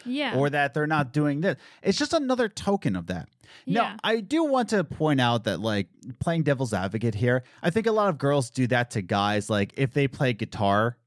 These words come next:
Speaker 2: you know, that kind of, like,
Speaker 1: Yeah.
Speaker 2: I think it's a little different in that way. Like,
Speaker 1: It is.
Speaker 2: you know what I mean?
Speaker 1: Yeah, because, like, you, you're talking about, like, sexualizing, like, a guy who plays guitar.
Speaker 2: Yeah, like, like myself.
Speaker 1: <laughs>
Speaker 2: What do you do?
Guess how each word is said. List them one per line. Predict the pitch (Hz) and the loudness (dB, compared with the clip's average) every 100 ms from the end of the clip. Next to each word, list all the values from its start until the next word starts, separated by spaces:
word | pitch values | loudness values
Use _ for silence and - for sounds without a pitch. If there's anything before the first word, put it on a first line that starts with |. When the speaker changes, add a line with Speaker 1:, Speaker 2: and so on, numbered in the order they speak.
| _ _ | _ _
Speaker 2:
you | - 127 | -2 2
know, | 120 | 2
that | 110 113 | 2 0
kind | 131 117 | 0 0
of, | 98 | 0
like, | 117 107 | 0 2
Speaker 1:
Yeah. | 277 - - 78 - - _ _ - | 0 -4 -8 -16 -20 -20 _ _ -2
Speaker 2:
I | 214 | 0
think | 190 269 262 | 2 0 0
it's | 262 | 0
a | 233 | 0
little | 220 214 | 2 2
different | 170 - 156 - 117 | 0 0 0 2 0
in | 101 | 0
that | 90 87 | -2 -4
way. | 87 73 - _ _ _ _ _ _ _ | -6 -6 -10 _ _ _ _ _ _ _
Like, | 156 180 | -2 0
Speaker 1:
It | 320 226 | 0 -4
is. | 277 277 285 320 320 - - | -4 -2 -2 -2 -6 -12 -8
Speaker 2:
you | 147 | 0
know | 190 | 2
what | |
I | 208 | 4
mean? | 208 208 202 - | 2 0 -2 -6
Speaker 1:
Yeah, | 277 277 233 208 | -4 -2 -2 -6
because, | 220 277 233 277 269 247 - _ _ _ _ _ - | -8 -8 -6 -2 -2 -2 -10 _ _ _ _ _ -2
like, | 311 262 262 | 0 0 -6
you, | 269 285 | -4 -2
you're | 311 302 | 0 0
talking | 320 | 0
about, | 285 | 0
like, | 247 - | -2 -2
sexualizing, | 254 - 262 240 240 | -4 -4 -2 2 2
like, | 226 208 | 2 -2
a | |
guy | 208 202 220 | -2 0 0
who | |
plays | 208 208 - | -2 -2 -4
guitar. | 208 202 196 202 330 | -8 -8 -10 -6 2
Speaker 2:
Yeah, | 285 | 4
like, | 123 123 160 | 4 2 4
like | 156 131 - | 0 0 0
myself. | 240 - 98 117 _ _ _ | 0 2 0 -2 _ _ _
Speaker 1:
<laughs> | - - - - 262 - 339 392 | -12 -10 -10 -2 -2 -2 -4 0
Speaker 2:
What | 208 | 2
do | |
you | 196 247 | 4 4
do? | 190 92 87 | 4 2 -2